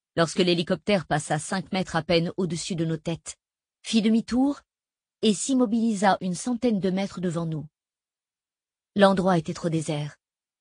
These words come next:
trop bien éclairé. On aurait dit un stand de tir à la carabine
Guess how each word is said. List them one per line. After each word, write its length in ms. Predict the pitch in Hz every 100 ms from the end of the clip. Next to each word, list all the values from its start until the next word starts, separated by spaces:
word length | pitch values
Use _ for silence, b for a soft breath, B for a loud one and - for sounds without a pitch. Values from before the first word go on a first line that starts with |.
| _
trop 160 | - 190
bien 180 | 156 160
éclairé. 480 | 147 156 139 143 - _ _ _ _ _ _ _ _ -
On 120 | 175
aurait 240 | 185 190
dit 180 | 175 214
un 120 | 165
stand 360 | 151 - 226 226
de 80 | 202
tir 320 | - 196 165
à 40 |
la 80 | 139
carabine 640 | 143 196 208 160 190 214